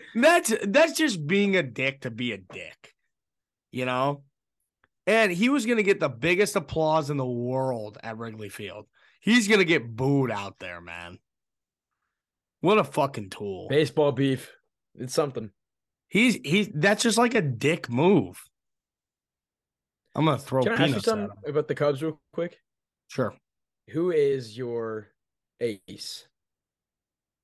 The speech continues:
Speaker 1: Our ace? What the fuck is an ace?
Speaker 2: An ace is your best pitcher.
Speaker 1: God, uh, Hendricks?
Speaker 2: Like, who, who, who will be your opening day starter?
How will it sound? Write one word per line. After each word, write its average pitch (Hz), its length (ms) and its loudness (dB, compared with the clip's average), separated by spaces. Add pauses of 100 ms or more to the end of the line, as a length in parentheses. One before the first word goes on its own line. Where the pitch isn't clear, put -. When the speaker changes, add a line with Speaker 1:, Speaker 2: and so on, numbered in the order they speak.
(260)
Speaker 1:
Our 120 180 -2
ace? 127 220 -2 (160)
What - 120 -20
the - 60 -16
fuck - 220 -10
is - 120 -12
an 139 60 -14 (100)
ace? - 380 -12 (460)
Speaker 2:
An 123 100 -8
ace 127 320 -2
is 123 100 -6
your 120 80 -6
best 110 220 -4
pitcher. - 280 -10 (1500)
Speaker 1:
God, 131 480 0
uh, 110 380 -2
Hendricks? 151 480 0 (180)
Speaker 2:
Like, - 80 0
who, 208 120 4
who, 175 280 4
who 170 140 6
will 196 120 8
be 160 80 4
your 151 140 6
opening 131 260 2
day 117 140 0
starter? 98 420 -8